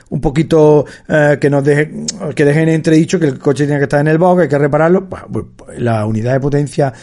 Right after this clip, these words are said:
Mercedes en el McLaren ha funcionado muy bien. En cuanto a Aston Martin también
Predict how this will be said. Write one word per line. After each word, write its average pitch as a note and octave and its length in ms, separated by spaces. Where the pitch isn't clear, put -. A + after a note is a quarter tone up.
Mercedes C#3+ 460
en B2+ 60
el B2+ 120
McLaren D#3+ 540
ha D#3+ 100
funcionado D#3+ 420
muy D#3 180
bien. B2 280
En E3 160
cuanto E3 600
a D#3+ 100
Aston F3+ 260
Martin F#3 380
también C#3+ 460